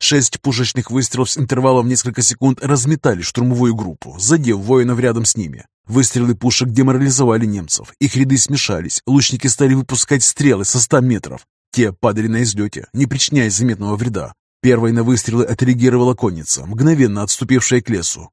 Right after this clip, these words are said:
Около тридцати немецких воинов оказались вплотную к стене в мертвой зоне. Остальная масса отхлынула назад, оставляя три десятка на верную смерть.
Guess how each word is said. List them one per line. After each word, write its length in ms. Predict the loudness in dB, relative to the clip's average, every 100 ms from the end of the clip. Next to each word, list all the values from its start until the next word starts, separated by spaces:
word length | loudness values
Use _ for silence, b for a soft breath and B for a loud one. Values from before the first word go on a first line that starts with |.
| _
Около 260 | -2 0 0
тридцати 460 | 0 -2 -2 0
немецких 480 | 2 2 0 -2 0
воинов 280 | 2 2 0
оказались 500 | -2 0 2 2 0
вплотную 460 | -2 -2 2 0 2
к 60 |
стене 460 | 0 0 0 0 -2
в 120 | -2
мертвой 320 | -2 -2 -2
зоне. 400 | 0 -2 -6 -14 _ _
Остальная 520 | -2 2 2 4 2 2
масса 320 | 0 -2 -4
отхлынула 460 | 0 0 2 2
назад, 400 | 0 -2 -4 -10 -4
оставляя 520 | -2 2 2 2 0
три 160 | 0 -2
десятка 460 | 0 0 0 0
на 60 | 0
верную 300 | 0 -2 -2
смерть. 460 | -2 -2 -10 -16